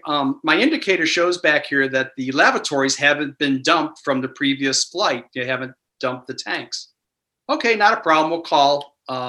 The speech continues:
operations, have them dump the tanks." So call operations. They're boarding the airplane. And fast forward a little bit,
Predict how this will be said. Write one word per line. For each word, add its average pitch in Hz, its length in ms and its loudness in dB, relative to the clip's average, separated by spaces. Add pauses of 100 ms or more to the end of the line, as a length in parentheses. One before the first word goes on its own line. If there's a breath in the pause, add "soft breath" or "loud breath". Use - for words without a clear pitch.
(140)
operations, 131 580 0
have 127 120 -2
them 120 80 -8
dump 120 260 -8
the 180 80 -2
tanks." - 300 -4 (160)
So 180 140 -4
call 214 180 8
operations. 185 1120 6
They're 156 180 2
boarding 160 300 4
the 160 140 4
airplane. 165 500 2 (320 loud breath)
And 135 160 -4
fast 156 260 4
forward 175 180 6
a 175 40 4
little 180 220 6
bit, 180 320 4